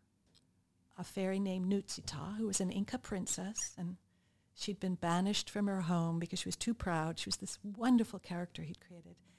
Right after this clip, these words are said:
And she wrote me letters about fairies, and mostly the fairies in Shakespeare, because she was living with her Uncle <laughs> Oberon and her Aunt Queen Mab. And her best friend was Puck. And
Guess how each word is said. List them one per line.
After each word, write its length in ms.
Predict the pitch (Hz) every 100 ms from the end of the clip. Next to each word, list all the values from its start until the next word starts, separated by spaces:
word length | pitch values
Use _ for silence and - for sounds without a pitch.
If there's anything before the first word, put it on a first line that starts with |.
| _ _ -
And 420 | 190 185 180 180
she 720 | - - - 214 208 208 214
wrote 320 | 196 185 -
me 120 | 196 180
letters 520 | 175 170 170 170 - -
about 400 | 170 165 160 175 - _ _ _ _ _ _ _
fairies, 400 | 196 196 180 - 196
and 200 | 185 175
mostly 380 | 208 - 190 180
the 120 | 180
fairies 340 | - 175 175
in 80 | 165
Shakespeare, 440 | - - - - -
because 240 | 190 208
she 100 | -
was 160 | 202 196
living 300 | 196 208 202
with 180 | 180 -
her 160 | 170
Uncle 280 | 170 175 -
<laughs> 20 | -
Oberon 540 | 175 175 - 160 233
and 140 | 208
her 100 | 214
Aunt 300 | 214 196 - -
Queen 260 | - 196 185
Mab. 360 | 170 - 190 - - - - - - _ _ _ _ _ - -
And 160 | 175
her 120 | 170 165 -
best 240 | 175 -
friend 180 | - 175
was 100 | 175 -
Puck. 400 | - 135 147 -
And 320 | 196 190 190